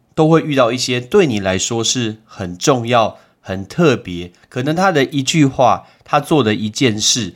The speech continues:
会影响你很多，过十几、二十、三十、四十年，你都记得。那我想要提的三位老师，当然这三位老师我不会说他们是谁，但是我会告诉你说，到底为什么他在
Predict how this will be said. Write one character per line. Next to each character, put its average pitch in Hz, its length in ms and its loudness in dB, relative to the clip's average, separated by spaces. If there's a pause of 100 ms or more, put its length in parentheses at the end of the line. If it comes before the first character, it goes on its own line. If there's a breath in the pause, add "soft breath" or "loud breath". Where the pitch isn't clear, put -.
(140 soft breath)
会 156 200 0
影 131 180 -4
响 117 260 -4
你 120 80 -2
很 104 260 -2
多， 113 380 -2 (180 loud breath)
过 202 220 0
十 156 240 -2
几、 127 160 0
二 143 160 2
十、 131 180 0
三 139 220 0
十、 135 160 -4
四 139 220 0
十 110 180 -4
年， 101 320 -8 (220 soft breath)
你 101 120 -12
都 120 220 0
记 120 220 -2
得。 92 260 -10 (320 soft breath)
那 131 260 0 (160 loud breath)
我 143 140 0
想 127 140 -2
要 120 100 2
提 110 220 -2
的 104 300 0
三 170 380 -2
位 135 160 4
老 87 240 -4
师， 104 460 -10
当 165 120 -2
然 147 100 -2
这 143 80 -6
三 143 200 0
位 135 80 2
老 101 160 2
师 - 120 -4
我 98 140 0
不 92 160 -6
会 117 80 0
说 120 160 -6
他 113 140 -8
们 120 100 -8
是 123 140 -6
谁， 101 440 0 (240 loud breath)
但 143 160 0
是 151 80 -4
我 107 140 -2
会 117 80 -2
告 226 240 2
诉 156 200 -2
你 104 180 -8
说， 113 360 -6 (160 loud breath)
到 160 240 2
底 104 220 -10
为 151 260 2
什 - 200 -2
么 92 160 -10
他 120 160 -2
在 120 320 0